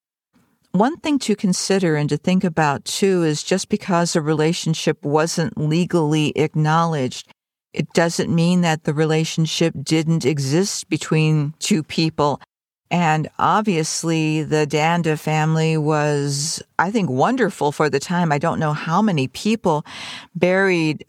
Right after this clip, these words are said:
two engaged people together in the family plot, but to me, that,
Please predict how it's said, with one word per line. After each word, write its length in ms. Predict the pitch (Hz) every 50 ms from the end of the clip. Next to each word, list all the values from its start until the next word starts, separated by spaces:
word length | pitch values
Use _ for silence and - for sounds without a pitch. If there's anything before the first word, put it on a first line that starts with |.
| _ _
two 300 | - - - 185 185 185
engaged 760 | - - 170 160 151 - 147 156 170 185 180 - - - - -
people 380 | - 160 151 - - 147 151
together 640 | 147 - - 143 - - 147 151 180 175 175 147 139
in 260 | 131 - - 156 151
the 100 | 147 143
family 440 | - - 160 151 147 156 156 147 139
plot, 380 | - - - 170 175 185 - -
but 160 | - 156 147 -
to 120 | - -
me, 260 | 160 160 180 202 214 180
that, 340 | 135 147 147 165 175 190